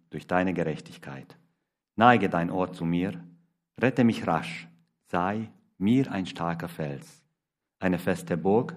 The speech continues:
zu meiner Rettung. Denn du bist mein Fels und meine Festung. Führe und leite du mich um deinen Namens willen.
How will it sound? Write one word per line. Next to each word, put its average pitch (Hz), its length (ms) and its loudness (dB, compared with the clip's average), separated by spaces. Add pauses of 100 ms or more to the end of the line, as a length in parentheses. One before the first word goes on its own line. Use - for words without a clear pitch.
(160)
zu - 120 -6
meiner 90 320 0
Rettung. 80 440 -6 (640)
Denn 92 160 0
du 131 140 8
bist 90 240 0
mein 80 180 0
Fels - 460 -10 (760)
und 98 140 2
meine 90 260 6
Festung. 80 580 -4 (640)
Führe 131 540 0 (200)
und 98 120 2
leite 87 260 2
du 101 200 2
mich 123 320 -2
um 87 180 -6
deinen 104 380 0
Namens 82 420 -2
willen. 67 300 -8